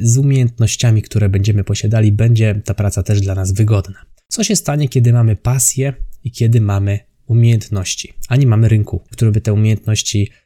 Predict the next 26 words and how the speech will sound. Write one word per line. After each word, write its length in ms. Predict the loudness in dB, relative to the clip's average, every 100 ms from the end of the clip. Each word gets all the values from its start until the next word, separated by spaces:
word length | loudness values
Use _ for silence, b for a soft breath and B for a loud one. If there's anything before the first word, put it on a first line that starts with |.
| _ -6
i 100 | -4
pasję 320 | -2 -4 -4
przyjął? 380 | -4 -4 -4 -6
No, 80 | -10 _ _
pojawi 280 | -6 -2 -2
się 140 | -2
problem 540 | -4 0 2 4 4 0 -4
tego, 260 | -4 -2 0
że 160 | -2
będziemy 440 | -2 0 2 2 0
szczęśliwi 520 | 0 -2 0 0 2
z 80 | 0
tym, 140 | -4
co 140 | -2 -2
robimy, 320 | 0 0 -2
ale 140 | -2
będziemy 340 | 0 2 2 4
biedni. 380 | 4 2 0
No, 100 | 0
nikt 220 | 2 2 2
nam 120 | 2
za 80 | 2
taką 260 | 0 -2
pracę 360 | -2 -2 -2 -4 -2
nie 200 | 2 2
zapłaci. 580 | 2 0 -2 -4 -6